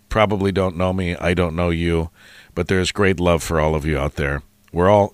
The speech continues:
connected. You may not think so. We've been taught just the opposite, that everything is about separateness and us versus them.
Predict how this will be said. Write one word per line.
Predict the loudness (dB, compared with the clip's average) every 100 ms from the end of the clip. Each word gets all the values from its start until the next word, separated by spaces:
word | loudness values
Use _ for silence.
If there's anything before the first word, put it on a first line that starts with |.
| -8
connected. | -6 -6 -4 -6 -8 -14 _ _ _ _
You | -8
may | -6
not | -4 -4
think | -4 -2
so. | -2 0 -2
We've | -4 -6
been | -6
taught | -2 -2
just | 0 -2
the | 0 0
opposite, | 0 -2 -4 -4
that | -2
everything | -2 -2 -4
is | -4 -6 -10 -20 -20 -16
about | -2 0 0
separateness | 0 -2 -2 -4 -2 -2 0 -4
and | -6 -10 -14 -20 -20 _ _
us | 0 0
versus | 2 0 0 -2 0
them. | 0 0 -2